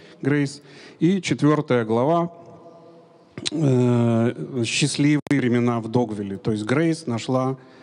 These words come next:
э, некое, э, некий общий язык, э, с жителями Догвилля. Она успевала побыть глазами Маккея, матерью Бена, подругой Веры, мозгами Билла. То есть на самом деле, в принципе-то, на самом деле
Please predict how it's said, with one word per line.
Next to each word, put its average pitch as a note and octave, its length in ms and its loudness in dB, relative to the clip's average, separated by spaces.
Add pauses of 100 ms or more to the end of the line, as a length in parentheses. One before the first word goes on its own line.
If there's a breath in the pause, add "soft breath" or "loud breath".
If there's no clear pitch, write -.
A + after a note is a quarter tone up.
(160 loud breath)
э, G#2+ 800 -2
некое, A2 800 -2
э, G#2 1300 -2
некий A#2+ 240 0
общий B2+ 340 0
язык, A#2 420 0 (520 loud breath)
э, A2 280 0
с G#2 60 -4
жителями A2 460 0
Догвилля. A#2 580 0 (460 loud breath)
Она C#3 220 2
успевала D#3 500 0
побыть D3 340 0
глазами D3+ 500 2
Маккея, C3+ 640 0
матерью C3+ 500 2
Бена, B2 460 0
подругой C3 480 0
Веры, B2 400 0
мозгами B2 500 0
Билла. A#2+ 440 2
То G#2+ 120 -6
есть G2+ 140 -4
на A#2 80 0
самом A#2 300 0
деле, E3+ 320 2 (640 loud breath)
в - 60 -20
принципе-то, A#2+ 560 0
на A2 140 0
самом A#2+ 300 -2
деле G#2+ 300 0